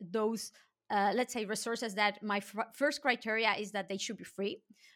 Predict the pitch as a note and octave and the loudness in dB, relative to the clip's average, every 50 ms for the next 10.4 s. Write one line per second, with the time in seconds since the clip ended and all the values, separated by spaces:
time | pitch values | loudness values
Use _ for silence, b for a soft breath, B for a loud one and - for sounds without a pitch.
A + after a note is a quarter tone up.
0 | B B B A3+ A3 G#3+ G#3+ G#3+ G#3+ G#3 G#3 - G3 - - A#3 G#3 G3+ G3 G3 | B B B 2 4 6 6 6 4 4 2 0 -4 -6 -2 0 2 4 4 4
1 | G3 G3+ G3 - A3 G#3+ G3+ G#3+ G#3+ G#3+ - - - A3 G3+ F#3 G#3 G3 - _ | 4 2 0 0 -2 -2 -2 -2 -2 -4 -6 -6 -4 -4 -4 -4 -6 -8 -10 _
2 | _ _ _ _ _ - G#3+ G3 - - A3 A#3+ C#4 C4+ G3+ A3+ G#3+ G#3+ G#3 G#3 | _ _ _ _ _ -2 -2 -2 -2 -2 0 0 0 2 6 6 8 8 6 4
3 | G#3 G3+ - - G#3 F#3+ F#3 F#3 - - - G3 F3+ G3 F#3 F#3 - F3+ E3 F3+ | -2 -6 -8 -8 -6 -6 -6 -8 -10 -10 -8 -8 -4 -2 -4 -2 0 0 -2 -2
4 | - - G3+ G3+ - G#3+ F#3+ F#3 F#3 F#3 F#3 A#3 E4 - B B B B B B | -2 -6 -10 -8 -10 -8 -6 -4 -2 -2 -2 -4 -6 -8 B B B B B B
5 | B A3+ A3 G#3 G#3 G3+ G#3 G#3 G3+ G#3 G#3 G#3 G3+ G3+ G3 - _ _ _ - | B 0 2 4 4 4 4 4 2 0 -2 -2 -4 -4 -6 -8 _ _ _ -4
6 | G#3+ C4 B3 A#3+ - C4 B3 B3 A#3+ - B3+ A#3+ A#3+ A#3+ - - G#3+ A3+ A3+ A3+ | -2 -2 -2 0 0 -2 -2 -2 -2 0 0 0 0 0 0 0 0 0 0 -2
7 | - - B3 F#3+ F#3 G3 G#3+ B3+ C#4 F4 G4+ F4+ B3 A#3+ A3+ G#3 G3+ F#3 F#3 F#3+ | -4 -6 -8 -4 -2 0 2 2 4 4 2 2 2 2 2 2 2 0 0 0
8 | F#3 F#3 F3+ F#3 F#3 F#3 G3 F#3+ F#3+ - - D#4+ C#4 C#4 C4+ - B3 B3 B3 B3 | 0 0 0 -2 -2 -2 -4 -4 -4 -6 -4 -4 -4 -4 -6 -6 -4 -2 -2 -2
9 | B3 - G3+ A3 A3 G3+ G3 G3+ G3+ G3 G#3 G3+ - - G#3+ G#3 A3 A#3+ - - | -4 -6 -4 -2 0 2 2 2 2 0 -2 -4 -4 -4 -2 -2 -2 -2 -2 -2
10 | - G#3+ G3+ G#3 G3+ - - | -2 0 0 -2 -2 -6 -8